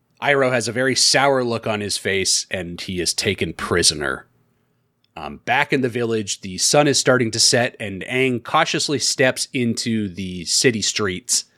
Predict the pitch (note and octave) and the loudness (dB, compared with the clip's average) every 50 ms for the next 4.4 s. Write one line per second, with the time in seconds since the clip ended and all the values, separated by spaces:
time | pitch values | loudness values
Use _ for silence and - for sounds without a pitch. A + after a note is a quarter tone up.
0 | _ _ _ _ _ _ _ _ _ _ _ _ - - F3+ B3 C#4+ B3 A3 G3 | _ _ _ _ _ _ _ _ _ _ _ _ 0 2 2 4 4 4 4 4
1 | F#3 D#3+ C#3+ B2+ C#3 D3+ D#3 D#3 D3+ D3 D3 C#3 C#3+ D3+ - _ _ _ _ _ | 4 2 2 2 4 4 6 6 6 4 4 2 0 -2 -4 _ _ _ _ _
2 | - B2+ A2 G2+ - - _ D3+ D3 C3 B2+ - - G3+ G3+ G#3 G3+ F#3+ D3+ B2 | -12 -10 -10 -10 -10 -12 _ -6 -6 -6 -6 -4 0 2 2 4 4 2 0 0
3 | A2+ B2+ C#3+ D3+ D3 C#3+ C#3 C#3+ B2+ C3 B2+ A2 A#2 A2+ G#2 F2+ G#2+ A2 G2+ - | 2 2 4 4 6 6 4 6 6 4 4 4 2 0 0 0 -2 -6 -4 -2
4 | G#2+ A#2 A#2 A2+ G#2 G2+ F2+ - | 0 2 2 4 2 2 0 -4